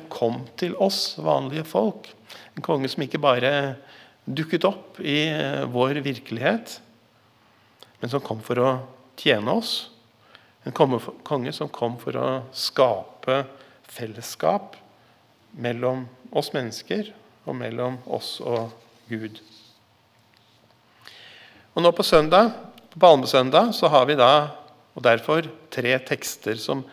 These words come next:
trekker sammen. G T-teksten fra Zakaria ni har et språk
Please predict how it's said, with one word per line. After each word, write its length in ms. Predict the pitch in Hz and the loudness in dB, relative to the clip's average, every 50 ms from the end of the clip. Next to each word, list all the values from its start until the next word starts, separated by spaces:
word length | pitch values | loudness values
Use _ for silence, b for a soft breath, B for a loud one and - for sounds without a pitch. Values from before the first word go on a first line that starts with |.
| B B - | B B -10
trekker 320 | - 101 85 - - 127 | -10 -10 -10 -8 -6 -6
sammen. 420 | 120 - - 90 76 - 95 113 127 - - _ _ _ _ _ b b b b b b b b b b b b _ - | -4 -4 -4 -4 -4 -6 -8 -12 -12 -14 -20 _ _ _ _ _ b b b b b b b b b b b b _ -4
G 100 | - 175 147 | -2 -2 -2
T-teksten 640 | 139 - 123 - 151 139 - - - - - 170 160 | -2 -2 0 2 4 2 2 0 -8 -8 -6 -6 -6
fra 680 | 160 - 160 147 143 147 147 147 147 147 139 135 131 120 120 | -4 0 2 4 4 6 4 4 4 2 2 0 -4 -6 -8
Zakaria 600 | - - 156 151 - - 131 123 120 120 123 131 | -6 -4 -4 -4 0 2 2 2 2 0 -2 -2
ni 200 | 139 139 139 160 | -2 -2 -4 -6
har 220 | 165 143 139 131 135 | -4 -4 -4 -4 -4
et 80 | 131 | -6
språk 720 | - - - - - 135 139 156 185 196 196 - - - | -8 -10 -8 -6 -6 -4 -2 -2 -2 -4 -6 -10 -18 -20